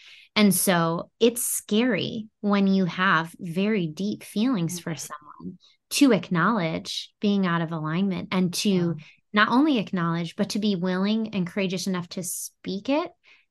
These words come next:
Speaker 1: and to make decisions on it when
Speaker 2: Mm.
Speaker 1: your heart is still feeling like there's still a lot of care there.
Speaker 2: Yeah. H-, so how do you find the courage in those moments where you already have an intuitive feeling, "This is not where I'm supposed to be, but I love this person so much"?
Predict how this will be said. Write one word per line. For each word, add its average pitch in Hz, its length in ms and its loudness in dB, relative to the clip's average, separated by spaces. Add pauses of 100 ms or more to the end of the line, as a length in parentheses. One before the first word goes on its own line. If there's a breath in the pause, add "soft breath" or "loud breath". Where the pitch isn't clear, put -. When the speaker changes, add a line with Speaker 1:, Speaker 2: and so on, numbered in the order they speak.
Speaker 1:
and 214 180 2
to 214 100 0
make 190 280 0
decisions 175 640 -6
on 190 260 -6
it - 200 -12 (140)
when 190 340 2
Speaker 2:
Mm. - 20 6
Speaker 1:
your 180 120 2
heart 208 260 2
is 170 100 -6
still 196 300 2
feeling 196 460 0
like 165 280 -4 (460 soft breath)
there's 190 240 2
still 170 260 0
a 160 40 2
lot 160 200 2
of 151 140 -4
care - 320 -10
there. - 400 -12
Speaker 2:
Yeah. 180 680 -6 (920)
H-, 185 60 -8
so 196 120 -2
how 196 140 -2
do 214 80 0
you 208 100 2
find 190 320 2
the 180 60 0
courage 202 520 0
in 175 120 -2
those 165 220 0
moments 156 560 -4
where 175 120 2
you 180 200 4
already 185 300 4
have 190 300 2
an 180 80 2
intuitive 175 520 0
feeling, 180 440 0
"This 165 160 -10
is 175 100 -6
not 170 220 2
where 170 100 2
I'm 160 80 -2
supposed - 320 -6
to 170 80 -6
be, 180 160 0
but 170 160 -6
I 156 80 -2
love 156 220 -4
this 147 140 -8
person 156 380 -6
so - 200 -10
much"? - 440 -10